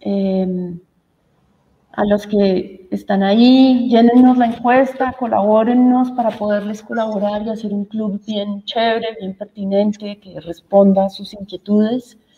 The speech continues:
eh, que nos, en el cual, obvio, recogemos lo que hemos aprendido en estos escenarios de lectura virtual, eh, y de virtualidad, pero también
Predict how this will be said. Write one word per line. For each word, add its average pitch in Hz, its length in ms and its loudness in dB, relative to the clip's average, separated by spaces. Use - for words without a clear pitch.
eh, 185 260 -12
que 185 100 -8
nos, 175 460 -10
en 208 100 0
el 196 100 0
cual, 196 460 0
obvio, 220 380 4
recogemos 190 840 -4
lo 220 140 -10
que 220 80 -10
hemos 196 200 -10
aprendido 185 840 -4
en 190 140 -6
estos 180 300 -14
escenarios 190 480 -4
de 196 100 -2
lectura 175 440 -2
virtual, 190 880 0
eh, 180 440 -6
y 214 140 2
de 196 60 2
virtualidad, 190 800 2
pero 208 200 0
también 175 500 -8